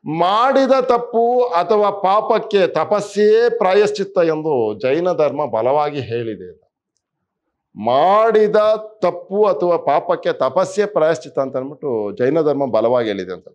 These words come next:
ನಮ್ಮ, ಆ, ಬ-, ಏನು ಮ-, ಸರ್ವಜ್ಞ ಮಹಾಶಯ ಹೇಳ್ತಾನೆ, "ಕೊಲುವ ಧರ್ಮವನೊಯ್ದು ಒಲೆಯೊಳಗಿಕ್ಕು ಕೊಲಲಾಗದೆನ್ನುವ ಜೈನ ಮತವೆನ್ನ ತಲೆಯ ಮೇಲಿರಲಿ ಸರ್ವಜ್ಞ."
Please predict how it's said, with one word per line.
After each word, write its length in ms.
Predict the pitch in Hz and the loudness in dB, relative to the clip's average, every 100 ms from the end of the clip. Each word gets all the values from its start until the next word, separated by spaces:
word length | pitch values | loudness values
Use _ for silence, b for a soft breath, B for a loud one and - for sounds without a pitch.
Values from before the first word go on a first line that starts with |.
| _ _ _ | _ _ _
ನಮ್ಮ, 220 | 107 120 123 95 92 - _ _ _ _ _ _ _ _ - | -10 -6 -4 -4 -8 -16 _ _ _ _ _ _ _ _ -8
ಆ, 100 | 101 | -6
ಬ-, 420 | 98 107 110 117 | -2 -2 -2 -4
ಏನು 220 | 139 143 | -4 -4
ಮ-, 160 | 113 104 113 | -4 -4 -4
ಸರ್ವಜ್ಞ 340 | 120 156 156 | 0 0 0
ಮಹಾಶಯ 420 | 156 123 131 135 | -2 -2 -4 -2
ಹೇಳ್ತಾನೆ, 720 | 123 107 104 104 92 - _ _ _ _ _ _ _ _ _ _ | 0 0 -4 -8 -10 -18 _ _ _ _ _ _ _ _ _ _
"ಕೊಲುವ 500 | - 180 208 247 254 | -2 2 4 4 4
ಧರ್ಮವನೊಯ್ದು 1080 | 240 240 226 226 226 214 214 208 202 208 208 | 2 2 2 2 2 2 2 2 2 2 2
ಒಲೆಯೊಳಗಿಕ್ಕು 1080 | 175 175 185 180 156 160 - 147 151 156 156 | 2 2 2 2 0 -4 -4 -2 -2 -4 -4
ಕೊಲಲಾಗದೆನ್ನುವ 1120 | 131 131 151 175 180 196 208 214 196 185 185 175 | -2 2 2 2 2 0 0 2 2 0 0 -2
ಜೈನ 340 | 151 156 180 | 0 0 0
ಮತವೆನ್ನ 560 | 170 156 151 143 135 135 | -2 -2 -2 -2 -2 -4
ತಲೆಯ 480 | 127 107 123 185 | -2 0 2 4
ಮೇಲಿರಲಿ 560 | 185 170 151 139 131 135 | 2 2 0 0 -2 -4
ಸರ್ವಜ್ಞ." 520 | 123 107 104 92 92 | -6 -6 -6 -10 -14